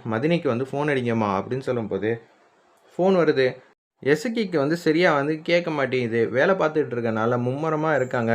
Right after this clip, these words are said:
துணியை உணர்த்தின துணியெல்லாம் வந்து எடுக்கணும், அது மட்டும் இல்லாம புதுசா வந்து காய வைக்கணும்னு சொல்லிட்டு ஏகப்பட்டதெல்லாம் செஞ்சுக்கிட்டு இருக்காங்க. "அச்சச்சோ என்னது துணியை உணர்த்த கொடியே இல்லையே, சரி நம்ம என்ன பண்ணலாம்?" அப்படின்னு சொல்லி யோசிச்சுட்டு இருக்காங்க. நம்ம எசக்கி,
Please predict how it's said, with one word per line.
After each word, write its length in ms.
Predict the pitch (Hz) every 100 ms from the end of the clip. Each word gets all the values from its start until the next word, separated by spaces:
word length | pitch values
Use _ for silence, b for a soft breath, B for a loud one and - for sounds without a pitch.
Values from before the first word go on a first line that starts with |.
| 107 -
துணியை 280 | 127 170
உணர்த்தின 480 | 170 127 - 156 147
துணியெல்லாம் 580 | 127 117 127 117 110 123
வந்து 300 | 101 101 110 113 B B B -
எடுக்கணும், 540 | 131 156 147 123 113 -
அது 180 | 117 165
மட்டும் 260 | 160 151
இல்லாம 240 | 139 127 135
புதுசா 460 | 151 156 165 156
வந்து 240 | 131 110 113 123
காய 320 | 127 131 135
வைக்கணும்னு 420 | 120 101 110 127
சொல்லிட்டு 320 | 123 110 104 117 110
ஏகப்பட்டதெல்லாம் 720 | 127 151 127 110 98 98 123
செஞ்சுக்கிட்டு 380 | 117 120 120 113
இருக்காங்க. 340 | 107 101 101 101 B B _
"அச்சச்சோ 440 | - 113 165 160 135 120
என்னது 420 | 110 127 156 123 113 113 110
துணியை 280 | 131 156
உணர்த்த 360 | 160 120 123 113 104 113 123
கொடியே 420 | - 123 135 143 151
இல்லையே, 440 | 123 127 127 107 107 107 B B _
சரி 360 | - 170 180
நம்ம 220 | 160 139
என்ன 200 | 123 123 180
பண்ணலாம்?" 460 | 165 143 131 131
அப்படின்னு 320 | 120 110 127 147
சொல்லி 260 | 139 127
யோசிச்சுட்டு 440 | 113 120 139 160 147
இருக்காங்க. 360 | 127 104 92 98 120 123
நம்ம 240 | 107 95 117
எசக்கி, 460 | 139 135 131 127